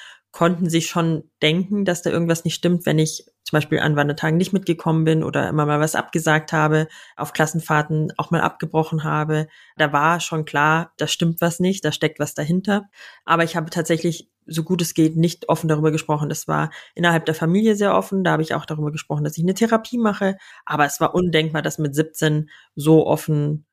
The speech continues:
in der Klasse zum Beispiel auszubreiten. Ich habe dann sukzessive angefangen, das schon Freundinnen zu er-, erzählen,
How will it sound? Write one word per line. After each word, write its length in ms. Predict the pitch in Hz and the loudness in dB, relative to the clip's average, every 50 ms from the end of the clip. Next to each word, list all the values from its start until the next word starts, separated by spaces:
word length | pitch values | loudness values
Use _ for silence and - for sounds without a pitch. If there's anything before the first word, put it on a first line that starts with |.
| _ _ _ _ - | _ _ _ _ -2
in 120 | - 151 | 0 0
der 80 | 147 143 | 0 0
Klasse 560 | - - 143 - - 139 135 123 117 - _ _ _ - | 0 0 0 0 0 -4 -4 -4 -6 -8 _ _ _ -10
zum 100 | - 139 | -6 -2
Beispiel 560 | 135 135 131 - 147 139 135 139 - - - _ | -2 -2 -2 -2 -2 -2 0 -2 -4 -6 -8 _
auszubreiten. 920 | - 143 143 - - 156 - 151 147 147 143 147 - 175 185 214 226 - - - - - _ - | -4 -4 -4 -4 -6 -8 -2 0 2 2 0 0 -2 -2 -2 -2 -4 -6 -14 -20 -20 -20 _ -10
Ich 140 | 147 - - | -6 -4 -4
habe 120 | 156 - | -2 0
dann 260 | - 147 151 147 143 | 0 0 2 0 0
sukzessive 560 | 147 175 170 - - 165 - - 170 151 156 135 | 0 0 0 0 -2 -4 -4 -4 -4 -2 -2 -2
angefangen, 480 | 147 151 156 156 - 151 151 147 147 | -2 -2 -2 -4 -4 -4 -4 -4 -4
das 100 | 151 - | -6 -6
schon 220 | - 160 156 147 151 | -4 -2 -2 -4 -4
Freundinnen 500 | - - - 170 190 214 220 208 208 202 | -4 -2 0 0 2 2 0 0 -2 -4
zu 160 | - 196 - | -4 -4 -2
er-, 160 | 160 170 160 | -2 -2 -2
erzählen, 520 | - 165 160 160 - - 170 170 170 165 | -2 -4 -4 -4 -2 -2 0 0 0 -2